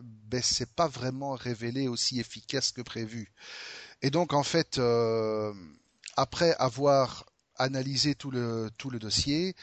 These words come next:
euh, la commission américaine qui est chargée de réguler le commerce international et la propriété intellectuelle, l'I T C, a finalement décidé que Apple n'avait rien fait de mal. Et donc, Apple a eu gain de cause v-, en face de H-, de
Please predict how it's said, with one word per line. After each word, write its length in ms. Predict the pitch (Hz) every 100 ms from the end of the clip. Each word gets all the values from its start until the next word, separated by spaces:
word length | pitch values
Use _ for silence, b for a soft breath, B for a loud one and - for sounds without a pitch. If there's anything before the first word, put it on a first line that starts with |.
| B B B _
euh, 640 | 120 120 120 120 117 113 113 110 -
la 140 | 127
commission 400 | - 151 156 -
américaine 460 | 156 143 139 151 147
qui 80 | 123
est 40 |
chargée 360 | - 120 117 127
de 100 | 120
réguler 480 | 110 113 117 123 123
le 120 | 113
commerce 340 | 123 120 113
international 720 | 117 107 110 - 117 127 123 120
et 160 | 139 139
la 80 | 101
propriété 440 | 123 - 113 123
intellectuelle, 760 | 110 117 107 - 123 123 110 95 B B -
l'I 160 | 120 139
T 160 | 127
C, 320 | - - 151 151
a 100 | 113
finalement 420 | - 151 151 156
décidé 680 | 131 131 - 139 120 151 139 -
que 200 | - 127 -
Apple 380 | 107 - 131 113
n'avait 240 | 107 101
rien 260 | 98 101 95
fait 160 | -
de 100 | 98
mal. 400 | 95 98 127 196 - B B B B B B _
Et 80 | -
donc, 240 | 156 208
Apple 260 | 139 - 208
a 80 | 147
eu 120 | 139
gain 180 | 127 120
de 60 |
cause 500 | 120 156 143 110 - _ _ _
v-, 380 | 131 107 104 -
en 160 | 117 117
face 300 | - 135 113
de 80 |
H-, 360 | 123 110 - 139
de 600 | 117 117 110 107 104 104